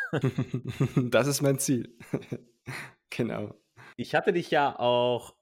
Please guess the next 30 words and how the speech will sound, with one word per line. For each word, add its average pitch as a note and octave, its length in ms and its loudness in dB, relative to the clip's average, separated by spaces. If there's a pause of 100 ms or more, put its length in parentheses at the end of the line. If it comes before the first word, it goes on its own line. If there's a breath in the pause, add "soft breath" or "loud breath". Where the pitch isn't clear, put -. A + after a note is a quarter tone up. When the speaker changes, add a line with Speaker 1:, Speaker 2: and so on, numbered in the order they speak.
(100)
Speaker 1:
angeschrieben D3 580 -2
auf A#2+ 160 -2
Empfehlung B2+ 500 2
von A#2 220 -4
meinem A2+ 320 -2
guten C3+ 260 -2
Freund A#2 260 0
Errol B2+ 300 6
von A2 300 -2
der G#2+ 140 0
Wunderlampe B2+ 460 2
Podcast A#2 520 -2
beziehungsweise G#2 680 -4
seinem F#2 240 -6
zweiten G#2 400 -4
Podcast-Projekt G#2 720 -6
der F#2 80 -8
Geschichtsnachhilfe. G2+ 840 -6 (600 soft breath)
Beides C#3+ 440 4
echt D#3+ 220 -2
coole E3+ 220 4
Projekte, C3+ 420 0
in A2+ 240 -2
die A#2 120 -6
ihr A2+ 160 0
euch G#2 380 -6
auch, G2 420 -8
äh, F#2+ 240 -8
gerne A2+ 340 -4
mal, G#2+ 260 -4